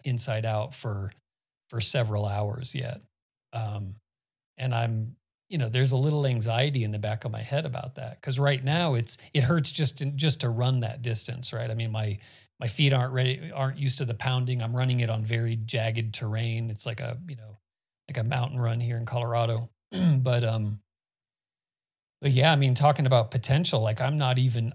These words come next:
I'm not even remotely scratching yet,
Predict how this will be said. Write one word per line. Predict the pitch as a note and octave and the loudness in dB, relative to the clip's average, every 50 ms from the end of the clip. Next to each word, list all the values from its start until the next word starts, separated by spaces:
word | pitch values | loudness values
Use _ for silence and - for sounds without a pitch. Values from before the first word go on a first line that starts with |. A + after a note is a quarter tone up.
| - | -2
I'm | - D3 | 0 2
not | F3+ F#3 D#3+ | 2 4 4
even | C#3+ C#3 C3 A#2+ A2+ | 2 4 4 2 2
remotely | G#2+ A2 A2 G#2+ A2+ B2 C3 C#3 D3 D#3+ E3+ F3 F3+ E3 D#3 B2+ A2+ | 2 2 2 2 2 2 2 2 2 2 2 0 0 -2 -2 0 0
scratching | G#2+ - - - - A2+ A2 A2 - - - A2 G#2 G#2 | 0 0 -2 -4 -4 -2 -2 -2 -2 -4 -6 -6 -6 -8
yet, | G#2 G#2 A2 A2 - - | -8 -8 -10 -12 -12 -14